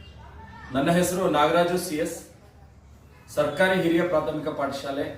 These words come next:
ಗೋಯ್ ಕಾಲೋನಿ ಗಾಂಧಿನಗರ, ಇಲ್ಲಿ ಶಿಕ್ಷಕನಾಗಿ ಕಾರ್ಯನ ನಿರ್ವಹಿಸ್ತಾ ಇದ್ದೀನಿ. ಸದಾ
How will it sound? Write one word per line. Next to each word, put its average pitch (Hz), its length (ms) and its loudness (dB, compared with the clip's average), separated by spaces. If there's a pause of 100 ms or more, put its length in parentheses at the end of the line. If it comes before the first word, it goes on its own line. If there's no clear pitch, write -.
(100)
ಗೋಯ್ 147 220 -2
ಕಾಲೋನಿ 147 260 0
ಗಾಂಧಿನಗರ, 117 480 -2 (140)
ಇಲ್ಲಿ 160 180 0 (680)
ಶಿಕ್ಷಕನಾಗಿ 170 640 -4
ಕಾರ್ಯನ 131 360 -2
ನಿರ್ವಹಿಸ್ತಾ 120 500 -2
ಇದ್ದೀನಿ. 110 260 -8 (1900)
ಸದಾ 190 260 4